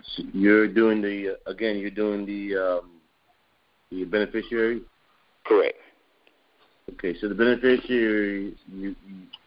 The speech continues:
Speaker 1: you need to go back to the sixteen hundreds and find out the name of the
Speaker 2: Oh,
Speaker 1: area.
Speaker 2: okay. What the city was before then.
Speaker 1: Right.
Speaker 2: Oh, okay.
Speaker 1: When
Speaker 2: All right,
Speaker 1: the
Speaker 2: that
Speaker 1: Indians were there,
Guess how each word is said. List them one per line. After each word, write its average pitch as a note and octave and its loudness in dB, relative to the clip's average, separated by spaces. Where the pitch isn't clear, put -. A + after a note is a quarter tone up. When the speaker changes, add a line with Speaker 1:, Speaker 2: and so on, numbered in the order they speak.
Speaker 1:
you G#2+ 0
need A2+ 2
to A#2 0
go G#2+ 6
back G2+ 4
to G2+ -12
the F2+ -14
sixteen A#2 -6
hundreds G#2+ -4
and F2+ -10
find G2 2
out F#2+ 2
the G2 -2
name F#2+ 0
of F2 0
the F#2 4
Speaker 2:
Oh, F#2+ 6
Speaker 1:
area. F#2+ 4
Speaker 2:
okay. - 4
What - 2
the G2 0
city G#2 4
was F#2+ 4
before F#2 4
then. D#2 -4
Speaker 1:
Right. F2+ -2
Speaker 2:
Oh, F#2+ 2
okay. D2+ -4
Speaker 1:
When F2+ 2
Speaker 2:
All D2 6
right, C#2+ 6
Speaker 1:
the A2 6
Speaker 2:
that - 6
Speaker 1:
Indians G2 0
were F#2 0
there, E2+ 2